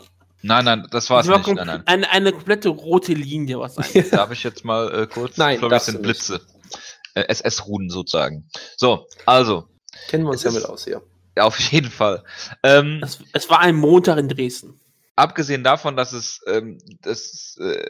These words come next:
Speaker 1: die ganze Zeit eigentlich ein Brawl war, hat Michael Johnson die Kontrolle eigentlich übernommen gehabt in der zweiten Runde.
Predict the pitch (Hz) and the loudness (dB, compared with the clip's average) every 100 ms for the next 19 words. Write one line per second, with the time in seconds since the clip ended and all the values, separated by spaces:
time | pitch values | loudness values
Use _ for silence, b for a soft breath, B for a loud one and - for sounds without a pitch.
0 | - - - - 117 120 131 - - 117 | -12 -12 -12 -10 0 2 2 -2 0 0
1 | 117 110 117 113 107 104 113 120 131 113 | 2 2 0 -2 -4 2 4 6 6 2
2 | 95 - 98 95 104 113 - 107 104 107 | -4 -6 0 4 4 2 0 -4 -2 -2
3 | 110 113 101 104 - 104 107 98 104 120 | -2 0 -2 -2 -4 -10 -10 -4 -2 0
4 | 107 120 117 - - 113 117 110 113 131 | -2 -4 -10 -10 -10 -4 -2 0 -2 -2
5 | 120 113 - - 117 110 - 117 120 110 | -2 -2 -4 -4 -4 -4 -2 -4 -4 -8
6 | 123 127 131 | -8 -6 -6